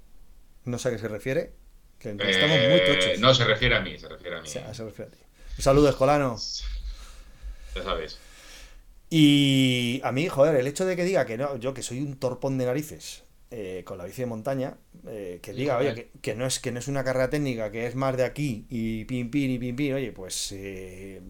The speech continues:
Speaker 1: joder, es verdad que dice, "Joder, luego llego, tengo mi hotelito, tal, como bien, me, mi piscina y no sé qué, no sé cuántos".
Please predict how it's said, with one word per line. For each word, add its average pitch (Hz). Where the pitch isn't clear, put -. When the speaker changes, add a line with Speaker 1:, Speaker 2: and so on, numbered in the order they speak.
Speaker 1:
joder, 143
es 110
verdad 147
que 135
dice, 104
"Joder, 147
luego 156
llego, 123
tengo 143
mi 170
hotelito, 110
tal, 120
como 151
bien, 123
me, 104
mi 117
piscina 120
y 104
no 104
sé 110
qué, 139
no 131
sé -
cuántos". 156